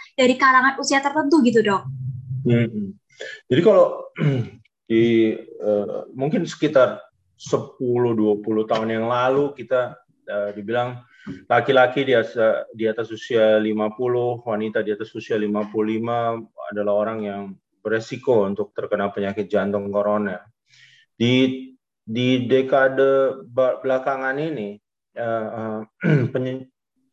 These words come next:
Speaker 2: pasien-pasien yang menderita penyakit jantung koroner itu menjadi semakin muda. Em, jadi sekarang sudah tidak jarang lagi di usia tiga puluhan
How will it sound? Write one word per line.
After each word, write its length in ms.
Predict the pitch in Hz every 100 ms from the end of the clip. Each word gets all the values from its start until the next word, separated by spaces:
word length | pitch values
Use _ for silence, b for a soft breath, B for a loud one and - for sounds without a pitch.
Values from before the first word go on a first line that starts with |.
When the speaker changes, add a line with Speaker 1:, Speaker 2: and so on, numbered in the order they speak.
| _
Speaker 2:
pasien-pasien 560 | 214 208 175 165 214 170
yang 120 | 131
menderita 440 | 127 117 120 120
penyakit 320 | 131 107 107 110
jantung 240 | 107 110
koroner 360 | 110 110 117 139
itu 80 | 214
menjadi 200 | 131 101
semakin 300 | 110 104 104
muda. 280 | 107 110 101 - _ _ _ _ _ _ _ _
Em, 480 | 127 139 139 139 143 123 _ _ _ -
jadi 340 | 110 156 160
sekarang 380 | - - 117 139
sudah 240 | 160 120 110
tidak 240 | 107 101
jarang 260 | 104 104 104
lagi 300 | 107 117 139
di 100 | 117
usia 380 | 104 - 107
tiga 320 | 107 110 107 101
puluhan 720 | 107 107 107 131 131 131